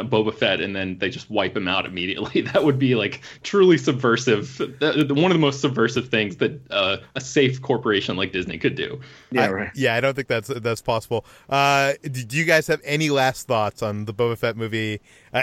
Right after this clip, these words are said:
Speaker 3: I know we've gone, you know, almost twenty minutes now on basically a one-line news story, but,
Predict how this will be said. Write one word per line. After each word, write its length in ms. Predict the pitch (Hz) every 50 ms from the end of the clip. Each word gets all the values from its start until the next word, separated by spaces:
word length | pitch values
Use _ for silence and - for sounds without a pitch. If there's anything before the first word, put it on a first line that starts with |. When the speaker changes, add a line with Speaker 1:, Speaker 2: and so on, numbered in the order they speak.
| 127 - 160
Speaker 3:
I 40 |
know 160 | 165 170 170 156
we've 180 | 156 156 127
gone, 400 | - 147 143 135 131 131 127 123 117
you 100 | 131 127
know, 160 | 120 113 110
almost 320 | 110 110 127 135 139 - -
twenty 200 | - 147 139 127
minutes 300 | 127 127 123 110 - -
now 220 | 120 117 113 113
on 500 | 110 113 113 113 110 110 110 107 107 107 - - - - _ -
basically 600 | - 147 156 - - - 131 143 143 139 127 131
a 40 | 123
one-line 680 | 120 117 139 147 147 147 143 139 135 131 127 120 113 113
news 220 | 120 127 127 120 -
story, 480 | - - 120 110 107 107 104 101 101
but, 340 | 95 - 113 107 104 104 95